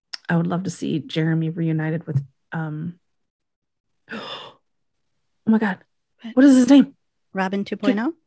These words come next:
Speaker 1: Yes, thank you. Um, reunited with Robin because they were just so cute together and you could just see how happy Doc, um, Jeremy was.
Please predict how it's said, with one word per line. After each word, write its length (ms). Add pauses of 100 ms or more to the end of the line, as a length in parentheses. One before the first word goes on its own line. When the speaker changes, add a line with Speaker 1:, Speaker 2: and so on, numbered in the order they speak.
(300)
Speaker 1:
Yes, 240
thank 220
you. 60 (1200)
Um, 480 (960)
reunited 440
with 100 (280)
Robin 520 (500)
because 220
they 80
were 180
just 280
so 140
cute 260
together 240
and 120
you 60
could 120
just 200
see 100
how 140
happy 400
Doc, 240 (140)
um, 280
Jeremy 320
was. 340